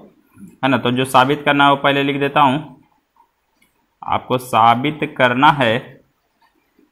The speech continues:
कि एई का स्क्वायर प्लस बीडी का स्क्वायर बराबर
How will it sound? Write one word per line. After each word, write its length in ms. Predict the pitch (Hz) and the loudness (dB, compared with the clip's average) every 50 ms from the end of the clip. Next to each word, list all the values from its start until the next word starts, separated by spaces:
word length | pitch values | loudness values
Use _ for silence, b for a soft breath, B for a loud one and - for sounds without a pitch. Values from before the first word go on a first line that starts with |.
| _ _ - | _ _ -12
कि 140 | 123 117 - - | -12 -12 -8 -4
एई 320 | 117 120 120 127 139 156 165 | -2 0 0 0 0 0 -2
का 260 | 160 - 139 131 131 139 | 0 4 4 4 4 4
स्क्वायर 520 | - - - - 127 127 127 123 123 127 127 | 0 -4 -8 0 4 6 6 6 6 4 0
प्लस 360 | - 123 120 120 120 127 123 - 120 | -2 -2 -2 0 -2 -4 -6 -8 -8
बीडी 420 | 117 117 120 120 120 120 139 147 147 | -6 -4 -2 -2 -2 -2 -4 -4 0
का 180 | 151 165 156 131 95 95 101 104 - - - - - | 4 6 6 6 6 4 0 -10 -16 -18 -14 -12 -12
स्क्वायर 480 | - - - - 127 123 127 135 139 131 | -12 -12 -8 -2 2 4 4 4 4 2
बराबर 540 | 127 127 120 117 113 113 117 123 127 - | 0 2 4 4 4 4 4 0 -2 -4